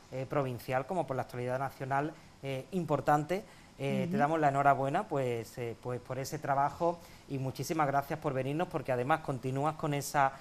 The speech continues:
Speaker 1: con esa agenda y creo que ahora tenéis un acto también importante para hablar en la provincia de la reforma laboral, ¿no?
Speaker 2: Sí, así es. Ahora voy a la agrupación socialista de Churriana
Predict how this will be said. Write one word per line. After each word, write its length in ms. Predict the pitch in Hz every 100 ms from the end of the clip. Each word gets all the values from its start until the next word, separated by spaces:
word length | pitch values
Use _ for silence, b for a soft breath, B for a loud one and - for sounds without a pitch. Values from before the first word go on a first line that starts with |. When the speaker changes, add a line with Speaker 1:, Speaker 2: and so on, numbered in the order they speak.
| B B
Speaker 1:
con 140 | 143
esa 220 | 151 - 135
agenda 280 | 147 151
y 60 | 151
creo 180 | 139 139
que 60 |
ahora 160 | 139 139
tenéis 240 | - 139
un 100 | 143
acto 180 | 139 160
también 280 | 151 135 143
importante 680 | 139 139 131 139 135 160 170 B B
para 160 | 143 135
hablar 220 | 127 127
en 80 | 139
la 100 | 139
provincia 380 | 139 135 165
de 40 | 147
la 60 |
reforma 380 | 127 123 123 120
laboral, 420 | 117 120 117 95
¿no? 160 | 113 202 -
Speaker 2:
Sí, 320 | - 262 240
así 260 | 190 196 185
es. 120 | 180
Ahora 240 | 170 180
voy 240 | 180 180 175
a 180 | 175 165
la 180 | 165
agrupación 960 | 160 170 160 156 180 185 180 175 175 175 - -
socialista 500 | 202 185 185 190 202
de 140 | 185
Churriana 560 | - 190 185 190 233